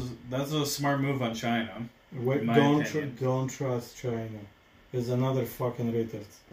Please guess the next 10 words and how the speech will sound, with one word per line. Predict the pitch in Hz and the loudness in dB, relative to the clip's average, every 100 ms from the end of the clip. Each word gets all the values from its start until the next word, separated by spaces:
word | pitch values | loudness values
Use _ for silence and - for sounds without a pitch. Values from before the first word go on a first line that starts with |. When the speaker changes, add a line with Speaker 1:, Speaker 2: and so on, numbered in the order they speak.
| - - - - - - - - - - - - - - - - - | -20 -20 -20 -20 -20 -20 -20 -20 -20 -20 -20 -20 -20 -20 -18 -18 -6
Speaker 2:
I | 117 | 2
will | 120 123 | 6 6
be | 120 | 6
never | 120 123 127 135 | 2 2 2 -2
try | - 131 120 | -2 -2 -2
China. | 117 123 107 107 101 98 | -4 -6 -6 -8 -10 -14
Tr-, | - - - - - - - | -18 -20 -20 -20 -20 -20 -18
trust | 127 - - | -16 -16 -16
China. | 110 107 101 98 - - - - - - - - - - - - - - - - - - - - - - - - - - - - 113 | -16 -14 -16 -18 -20 -20 -20 -20 -20 -20 -20 -20 -20 -20 -20 -20 -20 -20 -20 -20 -18 -16 -16 -20 -20 -20 -20 -20 -20 -20 -20 -14 0
Speaker 1:
Yeah. | 113 87 | 2 2